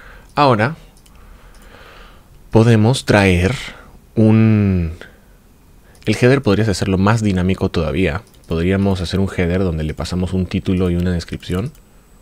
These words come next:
Y así ya no estamos creando un header para todos. Eso después lo refino yo y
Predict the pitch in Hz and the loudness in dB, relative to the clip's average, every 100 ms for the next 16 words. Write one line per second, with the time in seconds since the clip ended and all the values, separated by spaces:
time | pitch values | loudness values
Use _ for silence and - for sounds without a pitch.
0 | _ _ _ _ - - 95 90 104 98 | _ _ _ _ -20 -10 -6 -2 0 0
1 | 95 98 98 98 90 85 95 - 87 85 | 0 0 -2 -2 -4 -2 -2 -2 -2 -2
2 | 82 78 67 - 80 80 76 - - - | -4 -8 -8 -6 -4 -4 -8 -12 -20 -12
3 | 92 - 95 80 - 87 - 104 101 92 | -10 -4 -4 -4 -6 -6 -2 0 2 0
4 | - 90 85 78 76 71 62 65 | -2 -4 -2 -4 -6 -6 -10 -14